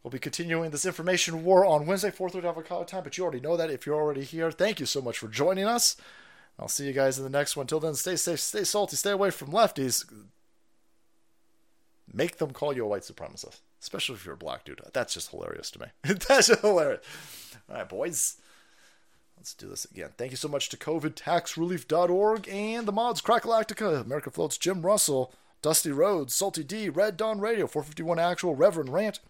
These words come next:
Adrian C E O Supreme, Sniper Steve, Space Pirate Ivan, Papa Cotton, Pastor Chatelet, Kelsey Kane, Von Sultanator. Let's see if I've got, am I gonna be able to sleep in the house tonight, boys?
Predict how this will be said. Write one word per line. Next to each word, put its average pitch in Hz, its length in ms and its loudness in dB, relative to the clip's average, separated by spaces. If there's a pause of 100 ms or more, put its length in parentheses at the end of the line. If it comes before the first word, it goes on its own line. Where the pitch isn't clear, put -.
(140)
Adrian 180 380 0
C 196 180 0
E 196 40 -2
O 190 60 0
Supreme, 180 380 -4
Sniper 202 320 0
Steve, 214 400 -4 (220)
Space - 280 -6
Pirate 160 320 -2
Ivan, 165 420 0
Papa 170 280 -4
Cotton, 170 420 -6
Pastor - 320 -4
Chatelet, 175 600 -4
Kelsey 165 280 -6
Kane, 165 300 -10
Von 160 220 -6
Sultanator. 185 640 -2 (2000)
Let's - 160 -6
see 123 360 -2
if 107 180 -6
I've 113 240 -8
got, 110 720 -6 (1800)
am 117 80 -14
I - 20 -10
gonna 110 80 -8
be 110 80 -8
able 113 100 -12
to - 60 -8
sleep 123 140 -8
in 95 40 -12
the - 60 -12
house 135 220 -4
tonight, 143 180 -8
boys? 151 320 -8